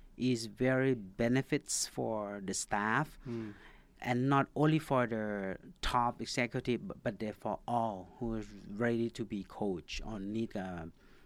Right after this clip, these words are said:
Speaker 1: a way to go.
Speaker 2: Mm. Wh-, what are some of those, those kind of key benefits?
Speaker 1: The key benefit is, um, after coaching session, there was the number eighty to ninety percent.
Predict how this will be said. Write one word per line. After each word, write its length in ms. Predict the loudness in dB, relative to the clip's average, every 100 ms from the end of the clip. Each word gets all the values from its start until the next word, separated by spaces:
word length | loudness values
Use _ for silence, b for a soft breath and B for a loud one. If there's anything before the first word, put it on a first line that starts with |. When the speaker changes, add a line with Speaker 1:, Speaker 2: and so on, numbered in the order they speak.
| b
Speaker 1:
a 80 | -4
way 200 | 0 -2
to 120 | -4
go. 320 | -4 -4 -4 -8 -16 -14
Speaker 2:
Mm. 140 | -12 -4
Wh-, 220 | 4 6
what 140 | 10 10
are 60 |
some 160 | 10 10
of 80 | 12
those, 260 | 10 10
those 280 | 8 8 6
kind 220 | 4 4
of 100 | 4
key 240 | 0 2 4
benefits? 720 | 6 2 0 -4 -8 -14 -18 -20 b b b
Speaker 1:
The 80 | 0
key 180 | 4 4
benefit 440 | 6 4 4 0
is, 220 | 0 2
um, 560 | 4 4 4 0 -2 -6 -12 b b b b b b b -18 2
after 400 | 4 4 4 2
coaching 460 | 6 6 8 6
session, 720 | 4 2 2 2 2 2 -4 -10 -20 -20 -20 -20 -18 -18 -18 -14
there 260 | 0 4 6
was 160 | 4
the 100 | 2
number 840 | 4 6 4 4 4 4 2 -2 -6 -14 -16 -2
eighty 440 | 4 6 6 4
to 140 | 4 2
ninety 440 | 2 2 2 2
percent. 520 | 0 2 2 0 -4